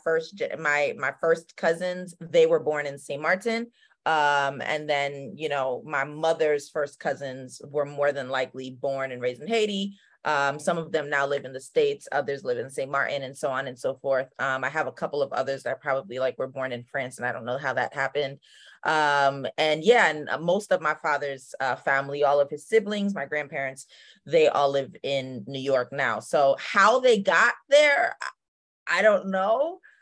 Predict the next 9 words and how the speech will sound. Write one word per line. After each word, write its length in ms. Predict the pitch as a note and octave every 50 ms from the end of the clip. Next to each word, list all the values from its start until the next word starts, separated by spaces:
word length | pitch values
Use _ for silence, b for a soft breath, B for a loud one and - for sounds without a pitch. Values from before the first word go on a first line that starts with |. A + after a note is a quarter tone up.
| b b
Um, 520 | - F#3+ G3 F#3+ F#3 F#3 F3+ F3+ F3+ E3+ -
I 100 | - G3
think 360 | F#3 F#3+ A3 G#3+ G#3+ G3+ G3
New 140 | F#3 F#3 F3+
York 460 | F3+ F3 F3 F3 F3 F3 F3+ F3+ F3+ _ - -
is 460 | - E3+ E3+ E3 D#3+ D#3+ D#3 D#3 D#3
one 260 | D3 D3 D#3+ E3+ E3+ E3
of 200 | E3 D#3+ D3+ C#3+ - -
the 480 | - D#3 D3+ D3 D3 C#3+ C#3+ D3 D3